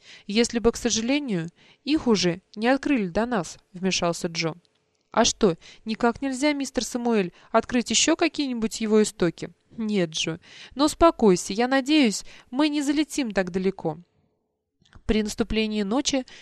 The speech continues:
доктор сбросил последний балласт, и Виктория поднялась. Но вскоре горелка при полном накале едва могла поддерживать её на одной и той же высоте.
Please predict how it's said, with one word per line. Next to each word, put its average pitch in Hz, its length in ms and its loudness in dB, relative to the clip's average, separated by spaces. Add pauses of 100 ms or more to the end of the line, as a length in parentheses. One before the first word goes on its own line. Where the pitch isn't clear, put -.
(160)
доктор 294 460 4 (100)
сбросил 220 480 2
последний 190 500 -2
балласт, 175 520 0 (220)
и 240 100 0
Виктория 294 400 2
поднялась. 180 680 -4 (680)
Но 233 140 2
вскоре 254 380 4
горелка 233 560 2 (240)
при 247 120 -2
полном 277 560 2 (500)
накале 254 560 4 (320)
едва 208 720 4
могла 269 460 2
поддерживать 240 840 2
её 226 380 2
на 180 240 0
одной 185 320 -4
и - 160 -8
той 170 180 2
же 165 120 -2
высоте. 170 560 -8